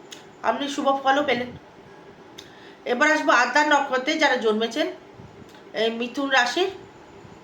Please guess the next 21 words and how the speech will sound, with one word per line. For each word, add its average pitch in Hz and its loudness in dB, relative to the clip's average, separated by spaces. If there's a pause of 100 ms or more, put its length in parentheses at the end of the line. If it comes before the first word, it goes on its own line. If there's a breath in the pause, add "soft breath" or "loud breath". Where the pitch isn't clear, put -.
(560)
এই 247 0
তাদের 254 2
ক্ষেত্রে 320 0
এই 320 0
পুনর্বসু 285 0
হচ্ছে 330 0
বৃহস্পতির 294 -2
সম্পদ, 220 0 (120)
মানে 240 2
আপনাকে 277 0
সোনা 320 0
কিনতে 214 -6
হবে, - -12 (2250)
মানে 240 0
আপনাকে 247 2
কিন্তু 294 -6
সোনা 285 0
কিনতে 277 -2
হবে 220 2
দর্শক 208 -2
বন্ধু। 180 -8